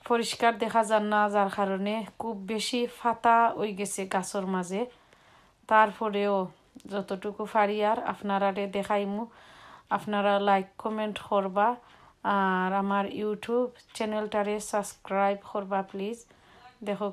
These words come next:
কা কত সুন্দর tomato ধরছে। ইনশাল্লাহ আপনারার কাছেও আমার যটা video দিছি সব ভিডিওর মাঝেও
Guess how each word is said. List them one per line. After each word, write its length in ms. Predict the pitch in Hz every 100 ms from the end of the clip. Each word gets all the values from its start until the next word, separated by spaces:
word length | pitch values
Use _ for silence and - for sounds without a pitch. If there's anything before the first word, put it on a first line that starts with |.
| 196
কা 120 | 196 190 - _ - - - - _ _ _ _ - 247 214
কত 160 | 208 214 196
সুন্দর 400 | - 208 202 196 202 190 -
tomato 440 | - 214 208 202 220 202
ধরছে। 340 | 208 196 - 214 262 _ _ _ _ _ _ _ _ _ _ _ _ _ _ _ _ _ _ _
ইনশাল্লাহ 640 | - 208 196 214 202 202 202
আপনারার 460 | 196 208 202 208 202 202
কাছেও 300 | 202 208 202 196 - - _ _ _ - _ _ _ _ _ - 214
আমার 240 | 208 202 190 196
যটা 260 | 208 202 220 214
video 280 | 214 190 202 214
দিছি 320 | 220 208 226 226 196 _ _ _ _ _ -
সব 280 | - 233 214 202
ভিডিওর 340 | 214 202 208 220
মাঝেও 380 | 220 202 214